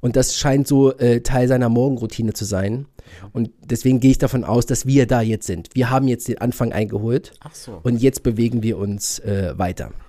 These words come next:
Speaker 2: Ah, okay.
Speaker 1: Ich habe jetzt leider die Stelle nicht, nicht, nicht parat, aber es kam so ein, es kam so ein, dieses, ah, okay,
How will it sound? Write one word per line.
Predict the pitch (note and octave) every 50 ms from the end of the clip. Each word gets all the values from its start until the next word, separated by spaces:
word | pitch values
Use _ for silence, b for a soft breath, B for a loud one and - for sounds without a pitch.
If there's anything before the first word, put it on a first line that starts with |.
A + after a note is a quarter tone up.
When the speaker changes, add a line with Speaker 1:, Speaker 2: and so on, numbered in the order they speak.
| _ - - -
Speaker 2:
Ah, | G2+ G#2+ G#2
okay. | - -
Speaker 1:
Ich | A#2+ - - -
habe | - D3+ - E3+
jetzt | D3+ - -
leider | D3+ D3 D3 C#3
die | B2
Stelle | - - D3 C#3 D3+
nicht, | C3 A#2 G#2+ - -
nicht, | B2 A#2+ A#2 - - - B2 A#2+
nicht | A#2 A#2 A#2 -
parat, | - A2+ G2+ A2 A#2 B2+ C3+ C3
aber | A2 G#2 A2 A2 B B B B B B B B
es | A#2+ - -
kam | - B2 B2+ C3+ C3
so | A#2 B2+ A#2+ A#2+
ein, | A#2+ A2+ A2 G#2+ A2 G2 - - - - - - - - - - - - - -
es | - - -
kam | - - A#2 A#2 B2 A#2
so | A2+ A2 G#2+ A2
ein, | G#2 G#2 G2+ - - -
dieses, | G#2+ G2 G2 F#2+ - - - - - -
ah, | E3+ E3 F2+ - -
okay, | - - - D#2 - -